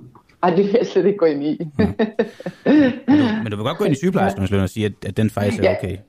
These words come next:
Speaker 1: Jeg vil gå ind i sygeplejerskernes løn ud fra, øh, en generel betragtning. Jeg går ikke ind i enkelt sygeplejerskers løn, men man kan se,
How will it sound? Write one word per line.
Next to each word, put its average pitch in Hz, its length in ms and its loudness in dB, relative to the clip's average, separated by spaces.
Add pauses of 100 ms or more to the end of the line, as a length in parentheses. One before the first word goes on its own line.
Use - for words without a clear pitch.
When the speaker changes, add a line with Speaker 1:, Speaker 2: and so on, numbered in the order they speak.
(380)
Speaker 1:
Jeg 180 140 4
vil 190 100 4
gå 202 120 2
ind 226 140 2
i 233 40 -4
sygeplejerskernes 202 760 -4
løn 196 260 0
ud 202 220 -2
fra, 190 240 -2 (160)
øh, 175 300 0 (160)
en 170 140 -4
generel 151 460 0
betragtning. 151 580 -4
Jeg 175 140 2
går 165 100 4
ikke 208 280 0
ind 214 120 -2
i - 100 -8
enkelt 208 300 -4
sygeplejerskers 175 680 -4
løn, 170 240 -2
men 180 220 -2
man 170 200 -4
kan 156 100 -6
se, - 460 0